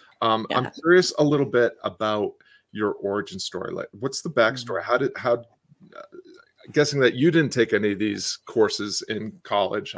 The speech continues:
Speaker 1: how did you
Speaker 2: Yeah.
Speaker 1: come to do the work that you're doing?
Speaker 2: Well, for me, it really, I took a very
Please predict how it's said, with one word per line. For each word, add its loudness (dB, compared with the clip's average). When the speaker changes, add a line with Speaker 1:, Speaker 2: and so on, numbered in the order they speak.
Speaker 1:
how -2
did -8
you -2
Speaker 2:
Yeah. -10
Speaker 1:
come -6
to -10
do -4
the -8
work -4
that -10
you're -12
doing? -12
Speaker 2:
Well, 10
for 4
me, 8
it 4
really, 2
I 4
took -2
a -2
very 0